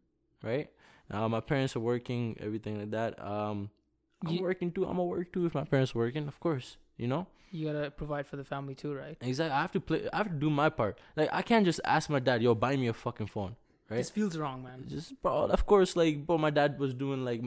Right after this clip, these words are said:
Speaker 1: seven eleven, fucking overnight time, uh, and then in the morning he was doing school, right?
Speaker 2: Mm-hmm.
Speaker 1: So at that time,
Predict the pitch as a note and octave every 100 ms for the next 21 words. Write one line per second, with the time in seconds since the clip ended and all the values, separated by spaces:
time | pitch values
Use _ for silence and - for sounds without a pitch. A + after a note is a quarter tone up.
0 | - - D#3 C#3+ C3+ C3+ C3 C3+ C3 B2
1 | - - - C3+ B2+ - C3+ C3 B2+ -
2 | D3 C#3+ C#3 B2+ A#2+ B2+ A#2+ A2 G#2 A#2+
3 | - B2+ B2+ B2+ B2+ B2 B2+ B2+ C3+ C3+
4 | C3 B2 A#2 B2+ A#2+ - D3 A#2 G#2+ D#3
5 | F#3+ - C#3+ D3+ C#3 - - _ _ _
6 | - C3+ C3 D3+ G3 - C#3 F#3+ B3 G#3